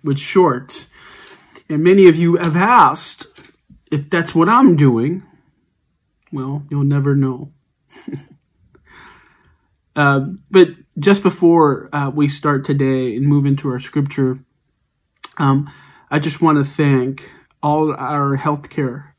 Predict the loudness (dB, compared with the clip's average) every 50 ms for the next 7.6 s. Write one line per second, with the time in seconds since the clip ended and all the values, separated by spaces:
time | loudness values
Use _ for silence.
0 | _ _ _ _ _ _ _ _ _ -2 0 0 0 -2 -6 -12 -14 -16 -20 -20
1 | -20 _ _ _ _ _ _ _ -10 -10 -6 -6 -4 -2 -2 -2 -2 -2 -2 -4
2 | -4 -4 -2 -2 -2 -2 -2 -6 -8 -8 -8 -12 -14 -20 _ _ _ _ _ _
3 | _ -10 -4 -2 0 2 2 0 0 -4 -8 -10 -10 -14 -20 -20 _ _ _ _
4 | -6 -6 -6 -6 -6 -8 -8 -6 -6 -4 -4 -6 -8 -6 -2 -2 -2 -2 -2 -4
5 | -6 -6 -6 -10 -12 -14 -18 -18 -18 _ _ _ _ _ _ _ _ _ _ _
6 | _ _ _ _ _ _ _ _ _ -4 0 0 2 2 2 0 0 -2 -6 -8
7 | -12 -20 _ _ _ _ -16 -14 -12 -12 -14